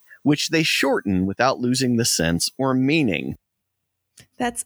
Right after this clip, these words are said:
Speaker 2: A Bridge to Terabithia?
Speaker 1: That is correct. And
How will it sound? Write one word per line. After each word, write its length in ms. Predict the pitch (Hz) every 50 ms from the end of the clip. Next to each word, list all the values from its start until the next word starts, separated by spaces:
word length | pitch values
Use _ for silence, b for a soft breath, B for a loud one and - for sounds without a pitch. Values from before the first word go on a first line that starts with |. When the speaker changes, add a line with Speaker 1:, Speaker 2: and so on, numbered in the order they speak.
| -
Speaker 2:
A 140 | - 233 226
Bridge 400 | 196 196 208 202 208 214 208 -
to 120 | - 240 226
Terabithia? 800 | - 220 214 214 202 185 196 202 202 - 240 262 285 302 294 269 _ _ - -
Speaker 1:
That 180 | - - - 120
is 180 | 107 90 90 -
correct. 840 | - - 98 87 85 90 92 95 98 98 95 - _ - - - - _ _ _
And 380 | - 101 104 107 104 107 110 -